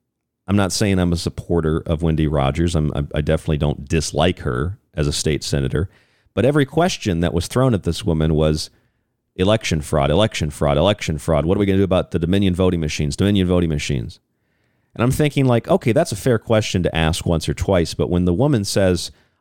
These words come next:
"I don't know," or "I can't, I can't answer that," or, um, "We're doing all that we can because the legislative session just ended. It won't start again until next year." You know what? You know how people responded to that? Wh-, when she s-, when she explained to the, the audience how the,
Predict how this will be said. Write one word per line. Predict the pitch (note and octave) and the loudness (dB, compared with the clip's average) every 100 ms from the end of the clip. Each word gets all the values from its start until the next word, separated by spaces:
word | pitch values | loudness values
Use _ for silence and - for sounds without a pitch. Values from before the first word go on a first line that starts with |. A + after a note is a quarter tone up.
| - | -2
"I | D#2+ | 0
don't | E2 C#2+ | 2 2
know," | G2+ A2 G#2+ F#2 | 2 4 2 2
or | E2+ D#2 | 0 2
"I | D#2 | 0
can't, | - F2 E2+ - _ | 0 0 0 -2 _
I | - | -12
can't | - D2+ E2 | -4 0 2
answer | G#2 - F#2+ | 2 0 0
that," | G2 G2 - | 2 0 -2
or, | E2+ E2 E2 D#2+ D2+ - _ _ | 0 2 2 2 -2 -6 _ _
um, | D2+ D#2 D#2 D#2 | 0 2 2 0
"We're | F2 | 0
doing | E2 E2+ E2 D#2+ D#2+ | 0 2 2 0 -2
all | - E2+ | 0 0
that | E2 D2+ | 0 -2
we | D#2 | -4
can | - G#2+ G#2 G2+ G2+ | -2 0 2 2 0
because | D#2 - D2+ | -2 -2 -2
the | D2+ | 0
legislative | D#2+ E2 - E2 D2 | 0 0 0 -2 -2
session | - G2+ - G2 | 0 0 0 0
just | F#2+ - | 0 -2
ended. | F2+ F2+ F#2 | -2 0 2
It | F2 | 0
won't | B1+ D#2 - | 0 -2 -4
start | - F2 E2+ | -4 0 2
again | D#2+ E2 | 2 0
until | D#2+ D#2+ | 0 0
next | D2+ D#2 - | 0 -2 0
year." | A2+ A2 - - _ | 2 0 -4 -20 _
You | C3 | 0
know | |
what? | F3 - | 0 0
You | C#3 | 0
know | G3 | 2
how | |
people | C4 A#3 F3 | 2 0 2
responded | B2 - G#2+ A2+ | 0 0 0 0
to | C3+ | 0
that? | C#3+ D3+ - _ _ _ _ _ | 0 0 -4 _ _ _ _ _
Wh-, | C3 A#2 | -6 0
when | C3 | 0
she | C3 F#3+ | 2 0
s-, | - - | 0 0
when | B2+ | 0
she | - F3+ | 2 0
explained | E3 - D3+ D3 C#3+ | 0 -2 2 2 2
to | C3 | 0
the, | A2 | -2
the | G2+ A2 G#2+ | -2 2 4
audience | A2 G#2 E2+ E2 | 4 4 0 -2
how | - A#2+ B2 | -2 2 2
the, | A#2+ | 0